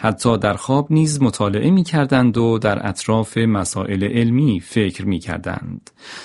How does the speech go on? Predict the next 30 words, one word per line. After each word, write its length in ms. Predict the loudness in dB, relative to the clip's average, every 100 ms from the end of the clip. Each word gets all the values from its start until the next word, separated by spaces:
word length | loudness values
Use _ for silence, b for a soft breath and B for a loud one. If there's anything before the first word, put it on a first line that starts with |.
| -2
تا 120 | 2
آنجا 300 | 4 4 4
که 140 | 2
نقل 340 | 0 0 2 2
می‌کنند 500 | 2 2 2 4 2
یکی 260 | 2 2
از 180 | 0 0
بزرگان 680 | -2 -2 -2 0 2 2 0 0
در 220 | -2 -2
خواب 520 | 0 2 2 0 -2
به 280 | 0 0 -2
حل 300 | -2 0 2
مسائل 600 | 2 0 -2 -2 0 -2
غامض 520 | 0 0 0 0 0
و 160 | -2 -2
پیچیده 580 | -2 0 0 -2 -2 0
می‌پرداخت 640 | -2 -2 -4 -4 -6 -8 -4
و 160 | -2
با 160 | 0 0
فکر 360 | 2 0 0 -6
کردن 480 | -2 0 2 2
در 160 | 4 2
اطراف 360 | 0 0 0 0
آن 200 | 0 0
مسائل 840 | -2 -4 -6 -2 0 2 0 -4 -2
به 260 | -2 -2
حل 300 | -2 -2 0
آنها 640 | 0 2 0 0 0 -2 -2 0
دست 340 | 0 -2 -6
می‌یافت. 840 | -6 -6 -12 _ -20 -20 -20 -20